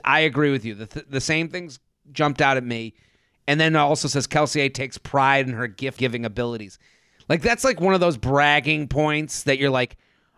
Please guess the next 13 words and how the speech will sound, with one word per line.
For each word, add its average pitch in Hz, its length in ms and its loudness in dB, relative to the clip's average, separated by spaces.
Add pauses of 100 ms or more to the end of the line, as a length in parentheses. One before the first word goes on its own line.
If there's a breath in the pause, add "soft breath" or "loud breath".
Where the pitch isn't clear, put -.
(120)
"Oh, 147 120 4
you 170 200 4
really 156 880 2 (320)
eat 147 240 -4
your 131 180 4
own 117 220 0
shit. 110 520 -4
You're, 135 440 0 (100)
you, 135 420 -4
you 135 200 0
really 135 560 2 (1080)
think - 380 -6
some, 120 320 -2